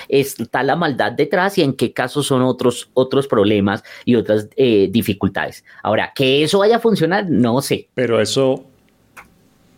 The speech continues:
Speaker 2: pero, profesor Garay, eso es muy exigente, porque es que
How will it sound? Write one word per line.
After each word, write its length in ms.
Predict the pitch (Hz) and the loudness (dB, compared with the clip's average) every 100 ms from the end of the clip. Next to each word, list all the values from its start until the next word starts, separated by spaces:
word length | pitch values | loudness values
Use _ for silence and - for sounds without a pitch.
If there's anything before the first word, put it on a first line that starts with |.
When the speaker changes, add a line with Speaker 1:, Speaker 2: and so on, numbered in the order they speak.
| _ _ _ _ _ _ _ - - - | _ _ _ _ _ _ _ -20 -10 -4
Speaker 2:
pero, 540 | 120 120 123 - 160 | 0 2 0 -2 -6
profesor 360 | 117 113 107 113 | -4 -2 0 0
Garay, 220 | 123 131 | 2 2
eso 160 | 113 123 | 2 0
es 60 | |
muy 140 | 123 135 | 2 2
exigente, 760 | 127 - - 123 135 90 85 | 0 -2 -2 0 0 -2 -6
porque 300 | 82 92 - | -4 -6 -4
es 120 | 101 - | -4 -2
que 340 | 127 135 | -2 -4